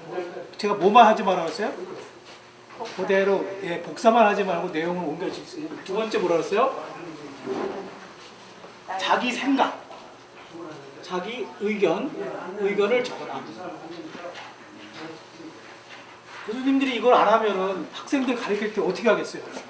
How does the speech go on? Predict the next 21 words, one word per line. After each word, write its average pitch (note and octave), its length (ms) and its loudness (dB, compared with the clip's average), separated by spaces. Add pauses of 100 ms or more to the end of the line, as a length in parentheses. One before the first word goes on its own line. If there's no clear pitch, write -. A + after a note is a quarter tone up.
(160)
자기도 G3+ 360 2
안 D#3+ 100 4
하면서. - 280 -4 (420)
그렇잖아요? G3+ 420 0
그러니까 F#3+ 240 -2
여러분들이 F#3+ 320 2
반드시. F3+ 380 -4 (420)
근데 A#3 200 6
이게 B3 400 6
왜 A3+ 360 10
정리를 A#3 460 2
하고 A#3+ 160 10
이거 G3+ 120 -2
하냐면 G#3+ 640 2 (400)
이렇게 B3+ 300 2
하면 B3 160 8
금방 A3+ 440 8
알아, G#3 500 10
자기가 G3 380 2
알게 F#3 280 4
돼요. D#3+ 220 2